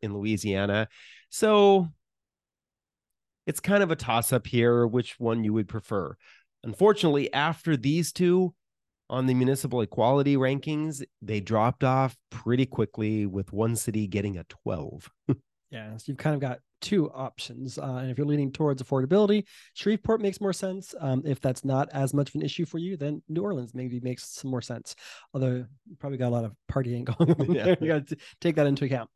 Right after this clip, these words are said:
Speaker 2: So s-, some amazing things about Shreveport. It's on the Red River, which is where Arkansas, Louisiana, and Texas all kind of converge together, which is pretty cool.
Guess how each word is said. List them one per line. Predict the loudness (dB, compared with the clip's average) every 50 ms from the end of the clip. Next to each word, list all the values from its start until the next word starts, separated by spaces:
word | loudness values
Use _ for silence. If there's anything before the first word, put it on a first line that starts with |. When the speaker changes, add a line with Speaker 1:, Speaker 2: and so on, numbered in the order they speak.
| -20 -20 -20 -12
Speaker 2:
So | 2 2 4
s-, | 4 4 2 0 0 0
some | 2 4 6
amazing | 6 8 6 6 6 4 2
things | 2 0 0 0
about | 0 -2 -2 -2
Shreveport. | -2 -2 -2 -2 0 0 0 0 0 -2 -6 -16 -20 _ _
It's | -8 -6 -2 2
on | 2 4 4
the | 4
Red | 6 6 4 6
River, | 6 2 2 4 2 2 2
which | 2 2 2 2 2 0 -4 -8
is | -4 -2 -2 0 -2 -2 -4
where | -4 -2 0 0 0 0 0 0
Arkansas, | -2 -2 -2 -2 -2 0 2 2
Louisiana, | 2 2 2 2 2 2 0 0 0 -2
and | -4 -4 -4 -4 -4
Texas | -4 -4 -6 -4 -6 -10 -10 -6 _
all | 0 0 0
kind | -2 -2 -4 -2 -2 -2
of | -4 -4
converge | -6 -4 -2 -2 -2 -2 -4
together, | -8 -8 -6 -6 -6 -6
which | -8 -10 -14
is | -14
pretty | -14 -12 -12 -8
cool. | -8 -8 -8 -8